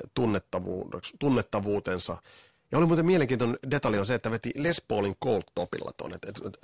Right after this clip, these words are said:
Lu-, Lukehan on tullut tunnetuksi siitä, että käyttää esimerkiksi vibrakampeja. Et, et onko sillä nyt Floyd Rose ollut vai mikä Schaller on, on,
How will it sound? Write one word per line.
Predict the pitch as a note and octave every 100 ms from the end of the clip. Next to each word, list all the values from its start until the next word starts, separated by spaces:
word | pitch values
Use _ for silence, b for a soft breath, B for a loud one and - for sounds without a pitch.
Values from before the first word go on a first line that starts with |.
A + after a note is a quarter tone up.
| - _ -
Lu-, | D3+ D#3
Lukehan | D#3+ D#3+ C#3 A#2+
on | A#2+
tullut | B2 -
tunnetuksi | B2+ G#2 G#2 -
siitä, | A2+ F#2+
että | -
käyttää | A2 F#2+ F#2+
esimerkiksi | F2+ F#2+ F#2+ G#2+
vibrakampeja. | F#2 F#2 - B1 - C2+
Et, | - -
et | D#2+ - - B B B B B B B -
onko | G2+
sillä | - F#2
nyt | D#2
Floyd | - F2 -
Rose | C2 D#2+ G2
ollut | D#2
vai | E2 D2
mikä | F2+ E2
Schaller | - F2+ F#2 A2
on, |
on, | A2+